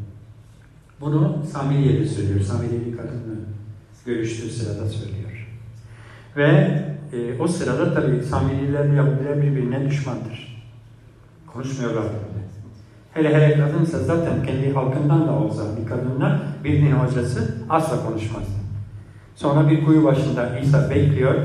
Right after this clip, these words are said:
öğrenciler ekmek almaya gidiyorlar. Bir Samiriyeli kadın geliyor ve İsa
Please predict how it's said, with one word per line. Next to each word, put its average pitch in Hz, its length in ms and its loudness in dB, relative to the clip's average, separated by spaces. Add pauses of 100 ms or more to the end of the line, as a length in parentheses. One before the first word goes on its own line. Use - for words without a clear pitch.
(220)
öğrenciler 131 500 2
ekmek 131 340 2
almaya 123 380 -2
gidiyorlar. 113 420 -2 (1000)
Bir 165 180 2
Samiriyeli 139 520 0
kadın 143 280 0
geliyor 147 280 2
ve 151 100 0
İsa - 120 0